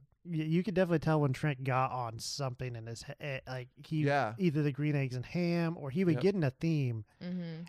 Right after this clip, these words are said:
Speaker 1: and he would
Speaker 2: We've
Speaker 1: go on
Speaker 2: talked
Speaker 1: that theme
Speaker 2: about
Speaker 1: for a
Speaker 2: his,
Speaker 1: while.
Speaker 2: like, different artists have different period. Like, th-, what, there's some art-, artist has, like, his blue period.
Speaker 1: Picasso, yeah.
Speaker 2: And then another one has di-, and,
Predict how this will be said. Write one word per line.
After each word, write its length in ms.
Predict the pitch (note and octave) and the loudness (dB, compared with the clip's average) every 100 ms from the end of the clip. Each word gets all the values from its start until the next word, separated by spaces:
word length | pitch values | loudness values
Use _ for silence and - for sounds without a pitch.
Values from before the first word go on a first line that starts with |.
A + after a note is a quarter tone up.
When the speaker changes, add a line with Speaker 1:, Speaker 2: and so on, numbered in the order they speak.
| - | -4
Speaker 1:
and 120 | D3+ C#3+ | 2 4
he 100 | E3+ | 6
would 80 | |
Speaker 2:
We've 100 | A3+ | 8
Speaker 1:
go 60 | D#3 F3+ | 8 8
on 140 | F3 | 6
Speaker 2:
talked 20 | |
Speaker 1:
that 120 | D3 - | 4 2
theme 40 | E3+ | 2
Speaker 2:
about 80 | D3 | 4
Speaker 1:
for 60 | D#3+ | 2
a 20 | |
Speaker 2:
his, 100 | A#2+ | 2
Speaker 1:
while. 460 | C3 C#3 A2+ G#2 - - | 2 0 -2 -6 -8 -4
Speaker 2:
like, 180 | D#3 | -2
different 340 | B2+ G3 G3+ - | 0 0 0 -2
artists 320 | D3+ E3+ D3 | -2 -2 -4
have 200 | D3 B2+ | -4 -4
different 340 | C#3+ C#3 C#3 - | -6 -6 -6 -4
period. 260 | C#3 C#3+ | -4 -4
Like, 160 | B2 B2 _ _ _ _ - | -4 -6 _ _ _ _ -8
th-, 120 | C3+ C#3 | -6 -4
what, 240 | C3+ D#3 | -2 -2
there's 140 | D3+ C3 | -4 -4
some 200 | F3 C3 | -4 -2
art-, 260 | B2+ C3 | -4 -4
artist 300 | A#2+ B2 A2+ | -4 -6 -6
has, 180 | A2+ G2+ | -8 -8
like, 180 | G#2 G#2+ | -10 -10
his 120 | G#2 | -14
blue 520 | G2 G2+ G#2+ A2+ G2+ | -14 -12 -8 -8 -8
period. 240 | - G#2 - | -10 -6 -2
Speaker 1:
Picasso, 520 | C#3 D3 B2+ - - - | 2 2 2 -6 -12 -12
yeah. 220 | - - - _ | -12 -14 -16 _
Speaker 2:
And 120 | A#2+ B2 | -4 -2
then 140 | B2 | -2
another 380 | A#2 B2 B2 A#2+ | -2 -2 -2 -2
one 180 | B2 A#2 | -4 -6
has 200 | A2 G#2 | -6 -8
di-, 100 | A#2 _ _ _ C#3 | -12 _ _ _ 0
and, 220 | C3+ | 0